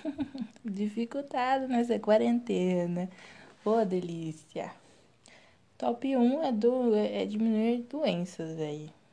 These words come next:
Daí, de doença de coração, pressão alta, estro-, osteoporose, diabetes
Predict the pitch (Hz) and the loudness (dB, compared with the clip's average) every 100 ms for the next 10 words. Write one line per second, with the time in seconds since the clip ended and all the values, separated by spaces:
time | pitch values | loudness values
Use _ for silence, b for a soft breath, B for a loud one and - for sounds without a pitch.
0 | _ 214 175 175 175 180 180 170 165 175 | _ -20 -8 -4 -4 -4 -8 -10 -6 -2
1 | 180 180 - 170 175 - 185 190 214 214 | -2 -4 -6 -6 -6 -6 -4 -2 0 -2
2 | 190 185 180 170 175 196 - 185 - 180 | -4 -8 -8 -6 -8 -8 -10 -12 -10 -12
3 | - _ b b b b b b _ _ | -14 _ b b b b b b _ _
4 | _ - 202 208 - _ _ _ _ _ | _ -6 -6 -6 -12 _ _ _ _ _
5 | 214 220 220 214 202 185 170 190 214 202 | 0 4 2 2 0 2 4 4 2 -2
6 | 202 185 190 180 165 175 - | -4 2 2 4 0 -2 -8